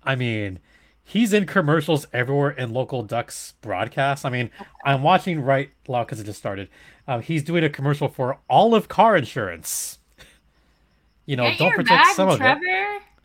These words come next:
Speaker 1: Don't protect some of it. Protect all of it. I've seen that commercial a few times. <laughs>
Speaker 2: That's funny.
Speaker 1: Um, yeah, he's in a lot of commercials. One of my favorite commercials is the one for Chell with him and Hilary Knight, by the way. Like,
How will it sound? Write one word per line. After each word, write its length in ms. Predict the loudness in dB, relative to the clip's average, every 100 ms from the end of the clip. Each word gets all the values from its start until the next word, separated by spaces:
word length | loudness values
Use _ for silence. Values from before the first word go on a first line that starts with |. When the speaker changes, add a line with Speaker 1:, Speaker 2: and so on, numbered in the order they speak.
| _ _ _ _
Speaker 1:
Don't 160 | -2 0
protect 280 | 0 -2 0
some 160 | 0 0
of 80 |
it. 100 | 0
Protect 280 | -2 -2 -2 2
all 220 | 2 2
of 100 | 0
it. 180 | -4 -10 _ _
I've 180 | -4 -4
seen 140 | -2 -4
that 120 | -4
commercial 360 | -2 -4 -2 -6
a 20 |
few 180 | -8 -10
times. 360 | -10 -14 -16 -20 -6
<laughs> 560 | -6 -6 -16 -12 -10 -8
Speaker 2:
That's 260 | -8 -8
funny. 380 | -10 -10 -10 -14 -16 _ _ _
Speaker 1:
Um, 440 | -6 -2 -2 -4 -10 _ _ _ _ _ _ _ -6
yeah, 200 | -4 -4
he's 300 | -4 -4 -2
in 260 | -2 -4 -8 _ _
a 60 | -2
lot 160 | 0
of 80 | 0
commercials. 360 | -2 -2 -2 -6 -12 -20 _
One 140 | 4
of 40 | 6
my 100 | 6
favorite 280 | 6 4
commercials 520 | 2 0 2 2 0 0
is 160 | -2 0
the 80 |
one 240 | 0 0 -2
for 360 | -8 -4 -2
Chell 480 | -2 -2 -2 -2 -8 _ _ _ _
with 160 | -4 2
him 220 | 4 4
and 160 | 4 4
Hilary 360 | 6 6 4 2
Knight, 220 | -2 -4
by 140 | -6
the 100 | -6
way. 260 | -8 -12 -14 _ _ _ _
Like, 200 | -4 -4